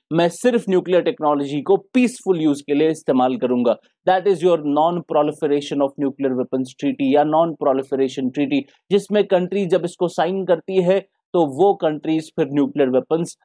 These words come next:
प्रोक्योर नहीं कर सकती, वो कंट्रीज न्यूक्लियर वेपन्स नहीं बना सकती, ठीक है। हाँ, लेकिन वो न्यूक्लियर टेक्नोलॉजी का इस्तेमाल कर सकती है for peaceful use। अब आप बोलेंगे न्यूक्लियर टेक्नोलॉजी का पीसफुल यूज कैसे होगा? For the generation of electricity,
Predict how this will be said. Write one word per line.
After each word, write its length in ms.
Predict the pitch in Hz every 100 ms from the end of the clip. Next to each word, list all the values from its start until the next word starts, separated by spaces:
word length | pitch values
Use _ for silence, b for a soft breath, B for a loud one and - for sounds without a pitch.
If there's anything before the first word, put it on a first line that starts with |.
| _ -
प्रोक्योर 480 | 151 139 - 175 170
नहीं 200 | 143 143
कर 120 | 139
सकती, 360 | 135 127 - 131
वो 260 | 175 196
कंट्रीज 480 | - 156 147 165 151
न्यूक्लियर 320 | 143 139 143
वेपन्स 320 | 135 131 175 143
नहीं 240 | 143 151
बना 220 | 139 127
सकती, 340 | 127 127 - 185
ठीक 220 | 170 175
है। 140 | 196 - _ _ -
हाँ, 220 | 185 202
लेकिन 220 | 165 151
वो 100 | 180
न्यूक्लियर 380 | 175 156 151 196
टेक्नोलॉजी 640 | 185 156 147 151 196 196 226
का 140 | 196
इस्तेमाल 440 | 165 - 160 151
कर 140 | 143 147
सकती 420 | - 143 - 147
है 140 | 160
for 280 | 202 - 160 202 -
peaceful 420 | 185 175 - 160 143
use। 180 | 127 120 - _ _
अब 60 | 156
आप 120 | 175
बोलेंगे 300 | 170 185 196
न्यूक्लियर 380 | 170 160 - 190
टेक्नोलॉजी 480 | 185 - 175 180 196
का 140 | 196
पीसफुल 460 | 180 170 - 190 185
यूज 140 | 190
कैसे 280 | 214 202 226
होगा? 320 | 214 208 214 - _ _ _
For 160 | 170 165
the 120 | 165
generation 520 | 151 147 143 139 147
of 100 | 156 170 -
electricity, 720 | - 135 - - 214 - 139